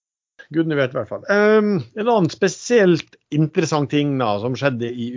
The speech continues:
uken som gikk, eh, var jo at, eh, plutselig så kalte regjeringen inn til pressekonferanse og kom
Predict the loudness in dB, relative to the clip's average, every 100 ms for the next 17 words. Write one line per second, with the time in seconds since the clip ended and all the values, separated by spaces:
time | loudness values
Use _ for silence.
0 | -6 -6 -10 -8 -6 0 0 0 -8 -4
1 | -2 0 0 0 -4 -6 -8 _ -10 -10
2 | -10 _ _ -8 -8 -6 -6 -8 -10 -8
3 | -4 -4 -2 -2 -2 -2 -6 -10 -6 -6
4 | -4 -4 -2 -4 0 -2 0 0 0 0
5 | -4 -2 -2